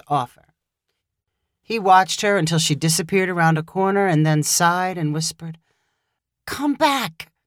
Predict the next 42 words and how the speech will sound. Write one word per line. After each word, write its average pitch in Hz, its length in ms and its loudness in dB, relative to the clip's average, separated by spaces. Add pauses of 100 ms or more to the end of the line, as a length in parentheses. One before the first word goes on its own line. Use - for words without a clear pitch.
(1160)
"She 160 220 -8
kinda 170 320 2
blew 165 180 0
you 170 260 0
off," 170 480 2 (200)
Rob 143 340 4
said 127 320 -2
from 214 160 -8
behind 196 380 2
Hayden. 127 380 -4 (840)
"Nah, 247 300 2
she 156 200 -6
didn't. 139 400 -2
She 294 160 -2
was 214 160 2
just 175 240 -2
in 180 80 -2
a 165 60 0
hurry." 165 400 2 (880)
"I 196 140 2
don't 220 180 0
think 151 180 -2
that's 143 300 0
it." 190 240 -2 (1120)
"I 349 160 -4
know 294 260 0
the 196 120 -2
difference 160 500 0
between 185 320 -2
someone 214 400 2
who's 190 220 0
in 180 100 0
a 165 80 2
hurry 175 340 4 (160)
and 180 140 -4
someone 220 300 2
who's 190 160 -4
trying 220 180 4
to 165 60 -2
blow 190 240 -2
me 156 160 2
off." 165 420 2